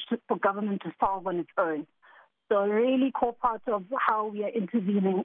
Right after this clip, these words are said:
is through a very intentional partnership approach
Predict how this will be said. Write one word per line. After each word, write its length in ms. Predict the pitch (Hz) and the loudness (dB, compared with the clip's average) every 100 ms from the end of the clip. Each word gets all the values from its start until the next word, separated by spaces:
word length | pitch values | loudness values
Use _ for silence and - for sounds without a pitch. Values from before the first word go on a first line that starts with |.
| _ | _
is 240 | 214 202 185 _ _ - - _ _ _ _ _ - | 2 2 -2 _ _ -16 -16 _ _ _ _ _ -2
through 160 | 277 247 | 2 2
a 60 | |
very 320 | 214 233 247 - _ | 2 2 2 -4 _
intentional 640 | 277 247 - 262 262 254 233 | -2 0 0 0 0 2 0
partnership 540 | - 208 - 202 185 | 2 -4 -2 -10 -8
approach 400 | 180 - 175 110 | -8 -4 -2 0